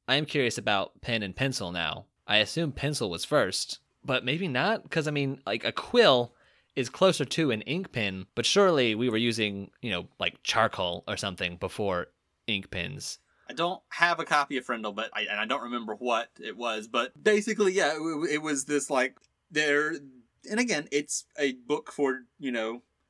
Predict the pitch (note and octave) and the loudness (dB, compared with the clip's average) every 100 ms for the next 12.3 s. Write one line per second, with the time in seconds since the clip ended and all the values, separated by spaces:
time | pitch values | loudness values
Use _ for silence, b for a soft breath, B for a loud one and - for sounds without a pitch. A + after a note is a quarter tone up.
0 | - D3 C#3 C#3 C3 F3+ C#3+ D3 D3 D#3 | -2 0 2 0 0 0 0 0 0 2
1 | F3 D#3+ F3+ F3 D#3+ E3 D3+ D3 - - | 0 2 0 0 -4 -4 -2 -2 -2 2
2 | D3 - - D#3 D3+ C#3+ C#3 A2+ E3 E3 | 2 0 -4 -4 -2 -2 -2 0 2 2
3 | E3 A#2 A2 G#2 - A#2 A2+ A#2 A2+ A2+ | -2 -2 -2 -4 -12 -12 -6 0 0 0
4 | - - _ b b b b b _ D3+ | -6 -18 _ b b b b b _ -20
5 | C3 D#3 A#3 A3+ F#3+ F#3+ C4 G3+ F3 E3 | -12 -4 0 2 2 2 0 0 0 2
6 | D3+ D3 - F#3 F3 D3 - F3+ G#3 - | 2 2 2 0 2 -2 -4 2 2 2
7 | E3+ C#3+ D3 E3 D#3+ C4 B3+ _ _ _ | 0 -2 -2 0 -2 -2 -2 _ _ _
8 | _ B C#4 B - G3 F3 F#3 D3+ - | _ B -8 B 2 4 2 -2 -4 -8
9 | _ - A#3+ F#3+ G#3 F3+ G#3+ F#3+ G3+ A3 | _ -20 -12 -2 0 2 2 2 2 2
10 | G3 F#3+ E3 A#3 B3 F3+ - G3 F3+ F3 | 2 0 2 2 0 -4 0 2 2 0
11 | E3 E3+ - - D#3+ F3 D#3+ F3 D#3+ G3+ | 0 -2 -4 -2 -2 -4 -2 -2 -2 -2
12 | E3 E3 | -2 -4